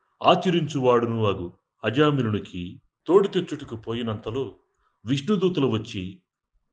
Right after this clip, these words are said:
మమ్ములను ధిక్కరించి అతనిని విడిపించిరి. మేము వారిని ధిక్కరించుటకు అశక్తులమై వచ్చితిమి" అని చెప్పిరి. ఆ మాటలను విని కోపించి యముడు జ్ఞానదృష్టితో చూచి ఇట్లనెను,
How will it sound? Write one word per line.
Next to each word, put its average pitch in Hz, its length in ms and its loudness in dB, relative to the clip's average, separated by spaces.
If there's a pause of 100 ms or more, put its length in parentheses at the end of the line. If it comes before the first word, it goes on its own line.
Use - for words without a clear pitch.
(240)
మమ్ములను 151 520 2
ధిక్కరించి 117 1000 -2 (120)
అతనిని 101 460 -4 (180)
విడిపించిరి. 104 600 -10 (440)
మేము 139 360 2
వారిని 113 260 2
ధిక్కరించుటకు 110 760 -6
అశక్తులమై 95 560 -6
వచ్చితిమి" 87 520 -16 (580)
అని 170 120 0
చెప్పిరి. - 440 -10 (420)
ఆ 123 120 12
మాటలను 165 500 8
విని 123 300 4
కోపించి 120 840 2
యముడు 127 240 4
జ్ఞానదృష్టితో 117 1040 0
చూచి 107 260 -6
ఇట్లనెను, 90 500 -6